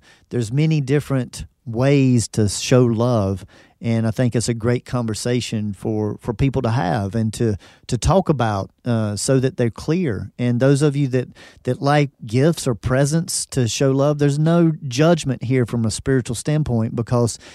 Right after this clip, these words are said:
in this work, you know, we see that diamond people, many times, material things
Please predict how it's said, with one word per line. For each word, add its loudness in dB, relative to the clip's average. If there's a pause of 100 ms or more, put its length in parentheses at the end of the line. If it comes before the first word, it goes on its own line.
(240)
in 4
this 4
work, 2
you -2
know, 4
we 0
see 2
that 0 (360)
diamond 4
people, 0
many 2
times, -2 (280)
material 4
things 0